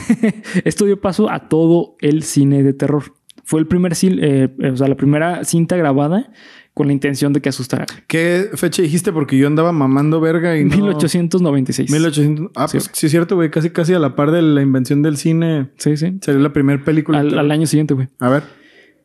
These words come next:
Speaker 1: El formato del cine no surgió hasta mil novecientos tres, es decir, el formato que conocemos hoy en día,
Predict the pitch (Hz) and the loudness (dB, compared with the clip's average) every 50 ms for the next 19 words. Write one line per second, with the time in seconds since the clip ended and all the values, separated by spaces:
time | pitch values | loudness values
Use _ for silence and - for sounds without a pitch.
0 | _ _ _ _ - 165 143 196 202 214 226 220 277 285 240 180 - 220 214 220 | _ _ _ _ -2 0 0 2 2 0 2 2 2 2 2 4 4 4 4 6
1 | 214 208 208 180 - 220 185 175 - 202 196 185 220 226 190 185 - 143 - - | 4 4 4 4 2 2 0 2 2 4 4 4 2 0 0 -2 -4 -4 -2 -2
2 | 147 147 151 156 156 151 151 135 139 139 143 135 - 190 175 151 - - - - | 0 2 2 2 2 2 0 0 0 0 0 0 0 0 0 -2 -2 -6 -4 -2
3 | 147 139 156 147 - 160 170 180 151 147 135 139 143 139 170 160 170 147 - 135 | 0 2 2 2 4 2 2 2 2 0 0 0 0 -2 -2 0 0 0 0 0
4 | 131 127 127 135 135 139 139 139 - - - 135 127 127 131 131 139 143 139 127 | -2 0 0 0 0 0 0 -2 -4 -4 -2 0 2 2 2 4 4 4 2 2
5 | - | -2